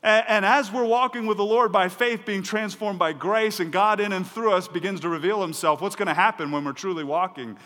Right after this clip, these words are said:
with the Lord? We're gonna lay our lives down for one another, because that's just a picture of who God is. That's what he does, because he's the true leader. Leadership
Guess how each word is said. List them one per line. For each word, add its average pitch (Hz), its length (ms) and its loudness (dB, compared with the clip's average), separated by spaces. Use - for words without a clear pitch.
with 135 180 -8
the 139 80 -6
Lord? 147 340 -4
We're 135 60 -8
gonna 127 160 -6
lay 127 220 -6
our 127 140 -6
lives 131 300 -8
down 110 260 -12
for 113 120 -12
one 120 180 -10
another, 147 380 -14
because 113 200 -14
that's 131 180 -8
just 131 160 -14
a - 40 -16
picture - 340 -14
of 110 80 -12
who 123 140 -12
God 113 260 -6
is. - 600 -18
That's - 200 -14
what 117 100 -10
he 104 60 -12
does, - 680 -18
because 98 260 -14
he's 95 160 -18
the 101 120 -18
true 95 240 -16
leader. 87 360 -18
Leadership 131 680 -4